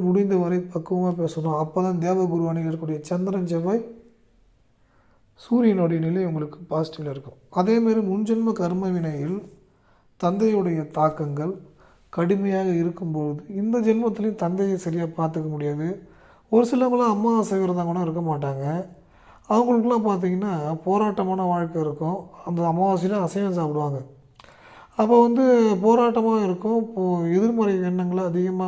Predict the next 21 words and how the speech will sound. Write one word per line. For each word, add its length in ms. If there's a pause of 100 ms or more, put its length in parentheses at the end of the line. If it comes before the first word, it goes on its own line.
விதைக்கும். 480 (720)
வலிகள், 400 (100)
வேதனைகளை 520
அதிகமாக 500
கொடுக்கும். 420 (1000)
ஒரு 120 (160)
புரிதல் 520
இல்லாத 360 (200)
ஒரு 120 (240)
நிலையை 320 (120)
வந்து 180
உங்களுக்கு 320
அதிகமாகவே 420 (120)
கொடுத்து 340 (1040)
அந்த, 160 (160)
அந்த 220 (100)
ஒரு 180
நெகட்டிவான 800 (100)
விஷயத்துக்குள்ள 420 (100)
இன்ஃப்ளூயன்ஸ் 400
பண்ணிடும். 340